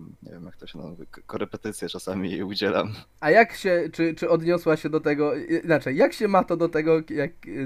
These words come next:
Speaker 2: co kiedyś powiedziałeś w naszym podcaście w Q and A, że nie lubisz sparingów z dziewczynami, to, że regularnie sparujesz z Karoliną?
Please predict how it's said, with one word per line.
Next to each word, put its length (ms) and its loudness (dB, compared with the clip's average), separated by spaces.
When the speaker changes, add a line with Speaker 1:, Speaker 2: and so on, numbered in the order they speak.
Speaker 2:
co 120 -2
kiedyś 260 -6
powiedziałeś 380 -2
w 40 -8
naszym 240 -4
podcaście 420 -2
w 80 -16
Q 140 0
and 100 2
A, 120 2
że 100 -2
nie 100 2
lubisz 240 -2
sparingów 480 -2
z 20 -14
dziewczynami, 460 -4
to, 140 -4
że 180 -2
regularnie 480 -4
sparujesz 400 -4
z 40 -20
Karoliną? 440 -8